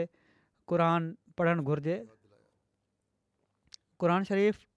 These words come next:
انسان جون جيڪي فطرتي صلاحيتون آهن،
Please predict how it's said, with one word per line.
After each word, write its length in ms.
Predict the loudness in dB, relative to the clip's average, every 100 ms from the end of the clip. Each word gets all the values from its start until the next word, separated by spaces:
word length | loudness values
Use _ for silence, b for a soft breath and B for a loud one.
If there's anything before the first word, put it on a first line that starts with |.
| -10
انسان 380 | -8 -4 -2 -2
جون 480 | -2 -2 -2 -2 -4
جيڪي 320 | -6 -4 -2 -4 -6 -2
فطرتي 440 | 0 0 -2 0 0 -2 0
صلاحيتون 500 | 0 2 2 0 0
آهن، 240 | 0 -2